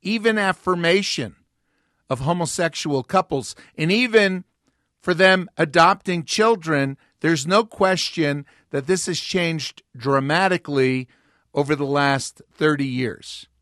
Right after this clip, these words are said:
Do you think more than a quarter century ago, Greg was describing some homosexual couples as fabulous? If somebody had said back then that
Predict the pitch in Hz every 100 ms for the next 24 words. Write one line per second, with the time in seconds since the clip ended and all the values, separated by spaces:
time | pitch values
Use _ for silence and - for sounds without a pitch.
0 | _ _ _ _ _ _ 117 120 160 233
1 | 208 190 190 160 127 - _ _ _ _
2 | _ _ 139 160 165 160 147 - 165 165
3 | 160 160 - - 160 151 - 165 151 139
4 | 147 147 160 _ _ _ _ - 147 156
5 | 143 143 123 - 123 - 143 139 139 139
6 | 123 - 139 139 135 _ _ 147 151 139
7 | 156 139 - 131 - 143 127 135 135 -
8 | - _ - 135 - 135 127 139 135 139
9 | 151 - _ _ _ _ _ _ _ _
10 | _ _ - 156 - 208 220 247 226 214
11 | 185 - 113 175 156 - - 180 170 160
12 | 156 139 147 160 147 120 120 - _ _
13 | _ _ _ 135 127 139 131 131 - -